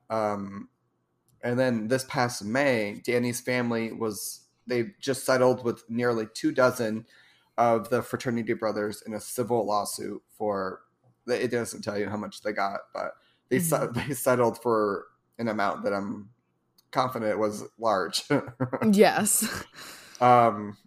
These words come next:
Speaker 1: and then eight months after the incident, Danny's mother had to quit her job to begin taking care of Danny full time.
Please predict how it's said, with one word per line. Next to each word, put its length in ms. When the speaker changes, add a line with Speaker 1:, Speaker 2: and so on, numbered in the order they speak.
Speaker 1:
and 120
then 160
eight 160
months 240
after 220
the 140
incident, 640
Danny's 380
mother 360
had 260
to 540
quit 540
her 100
job 680
to 220
begin 380
taking 300
care 300
of 120
Danny 280
full 220
time. 460